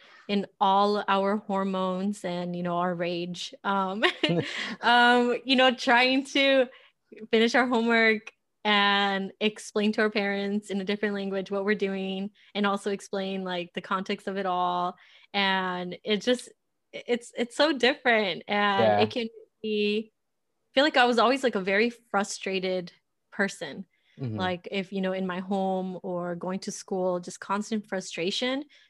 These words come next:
Speaker 1: because I felt like I just did not understand things fully.
Speaker 2: Mm-hmm.
Speaker 1: And no matter how hard I worked, I just had so many gaps in my knowledge.
Speaker 2: Mm-hmm.
Speaker 1: Um, and also in doing a lot of the things, like,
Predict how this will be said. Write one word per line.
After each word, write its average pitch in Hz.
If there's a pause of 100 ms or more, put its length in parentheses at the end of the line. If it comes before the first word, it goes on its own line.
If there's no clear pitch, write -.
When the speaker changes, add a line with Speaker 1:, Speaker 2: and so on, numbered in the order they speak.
Speaker 1:
because 214
I 196
felt 185
like 180
I 190
just 180
did 196
not 180
understand 180
things 156 (100)
fully. 196
Speaker 2:
Mm-hmm. 101 (280)
Speaker 1:
And 185
no 190
matter 190
how 190 (380)
hard 196
I 175
worked, 180 (400)
I 190
just 185
had 185
so 196
many 180
gaps -
in 180
my 170
knowledge. 160
Speaker 2:
Mm-hmm. 98 (120)
Speaker 1:
Um, 180
and 233
also 285
in 269
doing 240
a 190
lot 180
of 220
the 190
things, 202
like, 151